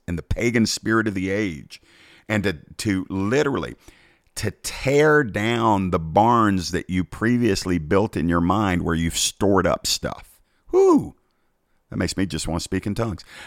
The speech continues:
To, to literally where you've just got stuff stored up for years and years, and tear it down. Quit holding on to that inventory. Tear it down. That's some of what it means to destroy an argument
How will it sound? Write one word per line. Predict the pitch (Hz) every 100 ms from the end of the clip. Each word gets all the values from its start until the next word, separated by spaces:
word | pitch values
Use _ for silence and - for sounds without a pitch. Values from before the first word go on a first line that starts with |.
| - -
To, | 127 104
to | - 117
literally | 104 127 135 101
where | 85 87
you've | 95 165
just | 104 92
got | 101 -
stuff | - 107 -
stored | - 117
up | 123 127
for | 78 76 80
years | 85 123 156 113
and | 98
years, | 113 120
and | 123 -
tear | - 113 120
it | 101
down. | 104 101 87 73 - _ _ _ _ _ _ _ _ _ _ -
Quit | - 120 120 131 - - _ _ _
holding | - - 107 104 104
on | 98 95
to | 95
that | 87 87
inventory. | 90 95 85 76 80 53 50 69 _ _ _ _ _ _ _ _ -
Tear | - 92 90
it | -
down. | - 78 73
That's | - -
some | - - 123 131
of | 95
what | 82
it | 82 92
means | 120 98 -
to | 85
destroy | 80 - 101 113 87 85 - - - -
an | - -
argument | 101 95 80 67 -